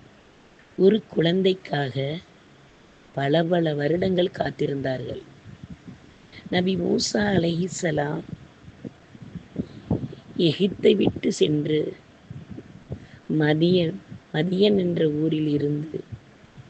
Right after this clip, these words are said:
பல பல ஆண்டுகள் காத்திருந்தார்கள். நபி யூசுப் அலைஹிஸ்ஸலாம் சிறையில் இருந்து காத்திருந்தார்கள். நபி யாக்கூப் அலைஹிஸ்ஸலாம்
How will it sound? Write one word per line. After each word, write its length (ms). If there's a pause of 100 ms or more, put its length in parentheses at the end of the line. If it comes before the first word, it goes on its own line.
(580)
பல 220
பல 260 (160)
ஆண்டுகள் 480
காத்திருந்தார்கள். 880 (1700)
நபி 240 (460)
யூசுப் 500
அலைஹிஸ்ஸலாம் 800 (1200)
சிறையில் 540
இருந்து 260 (120)
காத்திருந்தார்கள். 840 (1600)
நபி 220 (120)
யாக்கூப் 560
அலைஹிஸ்ஸலாம் 760